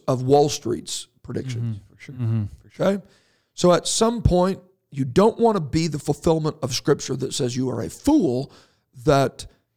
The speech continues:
Speaker 1: you don't sit down and count the cost of the tower and you cannot complete what you've started. But at, at what point does faith not say, "I'm going to get started"?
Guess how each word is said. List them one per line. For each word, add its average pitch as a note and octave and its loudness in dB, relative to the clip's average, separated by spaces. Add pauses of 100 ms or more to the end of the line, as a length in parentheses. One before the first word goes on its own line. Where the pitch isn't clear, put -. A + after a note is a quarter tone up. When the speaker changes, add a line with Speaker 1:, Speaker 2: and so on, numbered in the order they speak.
Speaker 1:
you D3+ -8
don't D#3+ 2
sit - 0
down B2+ 0
and A#2 -6
count - -6
the - -18
cost B2 -4
of B2+ -14
the A#2+ -14
tower A#2+ -4 (340)
and C3 -2
you C3+ -2
cannot B2+ -2
complete F#3 0
what - -4
you've - -8
started. - -10 (580)
But D#3 2
at, - 0 (100)
at - 0
what D#3 0
point - -2
does C3+ -4 (360)
faith D#3 0
not B2 -6
say, - -4
"I'm A2+ -4
going G#2+ -16
to - -16 (160)
get - -2
started"? F#3 -10